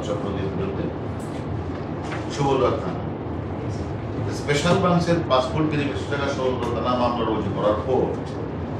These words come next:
আমরা সাইবার সাউথ ডিসি শহীদুলের নেতৃত্বে মিথুন, আজাদ এরা মিলে সেই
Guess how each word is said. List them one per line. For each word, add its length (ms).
আমরা 420
সাইবার 600
সাউথ 420
ডিসি 240
শহীদুলের 560
নেতৃত্বে 680
মিথুন, 520
আজাদ 540
এরা 100
মিলে 260
সেই 380